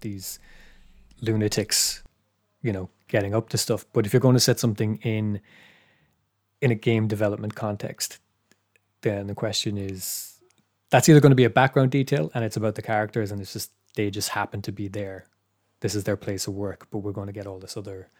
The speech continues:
you know, the story and humor is gonna be derived from everything else, or you've set it there for a reason. And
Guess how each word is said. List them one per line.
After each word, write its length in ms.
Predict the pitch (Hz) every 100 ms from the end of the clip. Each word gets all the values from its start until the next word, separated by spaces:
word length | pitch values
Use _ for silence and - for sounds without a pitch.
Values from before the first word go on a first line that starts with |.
| _ _ _ _ _ _ _ _ _ _
you 80 | 113
know, 80 | 95
the 120 | -
story 300 | - 127 120
and 80 | 110
humor 200 | 107 107
is 80 | 104
gonna 140 | 110
be 80 | 104
derived 480 | 104 101 101 101 -
from 200 | - 101
everything 260 | 98 98 98
else, 300 | 95 - - _ _
or 200 | 120 107
you've 160 | 104
set 200 | - 113
it 140 | 104 -
there 160 | 95
for 340 | 92 - 98 95
a 40 |
reason. 340 | 95 95 110 - _
And 160 | 101